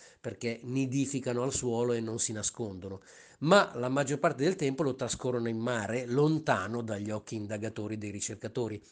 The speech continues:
Ed è qui che entrano in scena le tecnologie di recente sviluppo. I biologi utilizzano una serie di marcature a tag satellitari che applicano sulla parte posteriore delle piume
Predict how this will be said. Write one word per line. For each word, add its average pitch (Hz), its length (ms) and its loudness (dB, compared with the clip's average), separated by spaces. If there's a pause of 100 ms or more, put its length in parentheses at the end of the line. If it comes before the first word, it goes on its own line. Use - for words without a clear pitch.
(340)
Ed 151 160 4
è 202 80 10
qui 240 340 8 (280)
che 175 240 6
entrano 165 320 2
in 220 60 4
scena 147 340 2
le 135 180 2
tecnologie 143 720 2
di 131 120 2
recente 120 420 -2
sviluppo. 113 560 -2 (500)
I 135 100 0
biologi 143 720 6
utilizzano 147 640 0
una 123 160 0
serie 170 320 6
di 139 140 2
marcature 147 880 2
a 120 80 -2
tag 139 540 2
satellitari 123 920 0
che 127 140 -2
applicano 120 480 0
sulla 107 220 -4
parte 113 260 -6
posteriore 117 560 -4
delle 107 220 -2
piume 120 480 -2